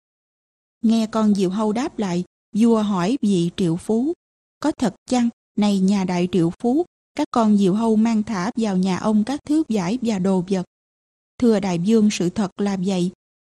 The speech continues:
"Những đồ ấy nay ở đâu?" "Thưa đại vương, tất cả đã được tôi góp lại một chỗ. Những ai là chủ của chúng,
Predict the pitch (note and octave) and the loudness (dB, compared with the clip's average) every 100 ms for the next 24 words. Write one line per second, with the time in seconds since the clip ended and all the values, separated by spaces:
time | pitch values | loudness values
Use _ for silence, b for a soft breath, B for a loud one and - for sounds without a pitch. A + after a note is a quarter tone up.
0 | _ G3+ G3+ B3+ G3+ - A3 D4 D#4 G#3+ | _ 4 6 4 2 0 0 2 2 0
1 | F3+ A3 B3+ B3+ - _ _ _ - A#3 | -2 0 0 0 -2 _ _ _ 0 2
2 | G#3 E3+ F#3 A3+ G#3+ G#3 D4+ - F3 G#3 | 2 0 2 4 4 0 -4 -4 -4 -2
3 | A3 F#3 - _ A3+ G#3+ G3 A#3 D#4+ A#3+ | 0 0 -2 _ -2 0 0 -2 -2 -2
4 | F3 F3 F#3 F3 - G3 E3+ C4+ _ _ | 0 2 2 0 -4 -2 -2 -4 _ _
5 | _ - F#3+ G#3 D4 G#3+ G#3+ G#3 G3+ F3+ | _ -2 0 2 0 0 0 0 0 -4
6 | E3+ F#3+ F#3+ - E3 G#3 A#3+ B3+ | 0 0 0 0 -2 -2 -2 -2